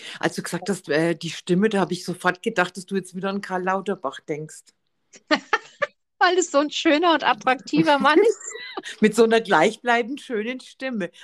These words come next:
Speaker 1: Du hast jetzt an
Speaker 2: Ja, da
Speaker 1: Karl
Speaker 2: hab ich
Speaker 1: Lauterbach gedacht, ne?
Speaker 2: Nein, ich habe gar nicht an den, also ganz ehrlich, ich bin froh, wenn ich mal nicht an den Karl Lauterbach denke.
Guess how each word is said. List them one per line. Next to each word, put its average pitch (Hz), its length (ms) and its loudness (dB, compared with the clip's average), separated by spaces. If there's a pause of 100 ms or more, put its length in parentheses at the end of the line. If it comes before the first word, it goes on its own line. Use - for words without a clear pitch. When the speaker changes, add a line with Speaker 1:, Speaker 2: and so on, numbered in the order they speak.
(100)
Speaker 1:
Du 240 60 2
hast 330 120 4
jetzt 415 160 0
an 349 120 2
Speaker 2:
Ja, 208 80 2
da 208 80 2
Speaker 1:
Karl - 20 4
Speaker 2:
hab 381 180 2
ich 359 60 -4
Speaker 1:
Lauterbach 240 340 -6
gedacht, 185 540 -14
ne? 285 140 -12 (460)
Speaker 2:
Nein, 214 180 2
ich 226 100 -2
habe 202 80 -2
gar 190 160 2
nicht 208 120 -2
an 226 80 -2
den, 208 220 -8
also 196 180 0 (200)
ganz 226 260 2
ehrlich, 185 300 -6
ich - 60 -20
bin 240 160 2
froh, 208 440 2
wenn 196 120 0
ich 202 140 -6
mal 208 240 2
nicht 233 420 0
an 180 140 -8
den 180 260 -6
Karl 175 280 0
Lauterbach 170 560 -2 (120)
denke. 160 480 -4